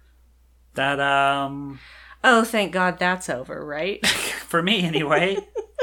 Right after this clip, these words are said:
Speaker 1: Imagine you very much enjoyed that.
Speaker 2: <laughs> I, I like aspects of it.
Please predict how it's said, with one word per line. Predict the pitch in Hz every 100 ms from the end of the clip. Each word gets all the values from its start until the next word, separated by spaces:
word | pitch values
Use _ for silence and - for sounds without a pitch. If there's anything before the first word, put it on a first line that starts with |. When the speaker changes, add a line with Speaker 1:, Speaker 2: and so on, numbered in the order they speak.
| 480 - 466 - 453
Speaker 1:
Imagine | 127 127 143
you | 139 135 131
very | 131 131
much | 131 139 -
enjoyed | 156 214 196 -
that. | - - - - - - _ _
Speaker 2:
<laughs> | _ _ -
I, | 330 381 - 370 - 359 - - - - -
I | 285 294 294
like | 254 247 240 -
aspects | 196 196 - 175 180 -
of | 180 160
it. | 165 -